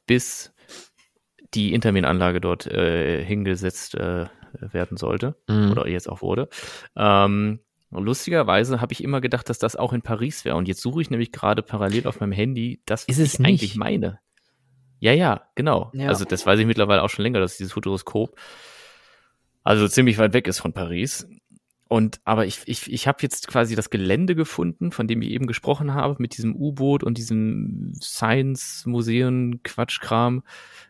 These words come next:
Speaker 1: Beziehungsweise ich finde das U-Boot grad nicht, aber es müsste eigentlich hier sein. Und ich finde aber auch kein, kein, keine
Speaker 2: <laughs>
Speaker 1: Bezeichnung, keinen Namen von dieser Fläche. Aber ich, äh, wenn ich, also,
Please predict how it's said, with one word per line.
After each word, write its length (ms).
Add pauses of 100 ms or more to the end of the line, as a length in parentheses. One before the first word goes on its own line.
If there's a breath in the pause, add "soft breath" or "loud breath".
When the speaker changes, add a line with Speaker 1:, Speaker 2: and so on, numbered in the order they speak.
(220 loud breath)
Speaker 1:
Beziehungsweise 320
ich 80
finde 160
das 120
U-Boot 260
grad 200
nicht, 160
aber 80
es 120
müsste 360
eigentlich 240
hier 120
sein. 160
Und 120
ich 80
finde 200
aber 200
auch 120
kein, 360
kein, 360
keine 260
Speaker 2:
<laughs> 80
Speaker 1:
Bezeichnung, 540
keinen 280
Namen 340
von 200
dieser 220
Fläche. 360
Aber 180
ich, 340
äh, 540
wenn 120
ich, 280
also, 300